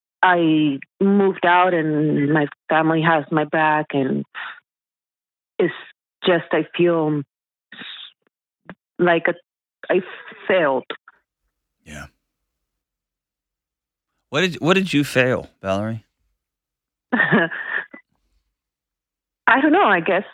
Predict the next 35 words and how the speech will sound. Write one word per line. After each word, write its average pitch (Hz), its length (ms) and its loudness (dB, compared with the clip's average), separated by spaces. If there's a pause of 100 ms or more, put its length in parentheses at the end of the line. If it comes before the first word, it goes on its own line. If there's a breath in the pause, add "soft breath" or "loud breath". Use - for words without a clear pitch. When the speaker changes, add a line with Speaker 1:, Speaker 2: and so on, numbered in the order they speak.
(200)
Speaker 1:
I 190 100 2 (180)
wanted 185 400 0
that 175 200 0
perfect 180 400 -4 (120)
family, 160 600 0
and 151 440 -2 (600)
Speaker 2:
Yeah. 80 440 -20 (320)
You, 123 280 0
what 135 100 6
you 139 160 6
feel 131 220 4
is 98 100 -2
grief. 90 540 -12 (2250)
Because 107 240 -2
you 131 80 4
had 139 100 6
a 120 60 -2
picture - 340 -2
in 117 80 0
your 107 120 0
head 110 320 4
of 95 80 -6
how 107 100 0
things 107 260 -2
were 107 80 -6
gonna 101 200 -2
turn 107 320 -4
out, 107 480 -2 (480)
and 101 200 -4
then 104 120 0
it 104 80 -2
didn't 107 220 -2
happen 135 260 0
that 78 180 -12
way. 67 160 -18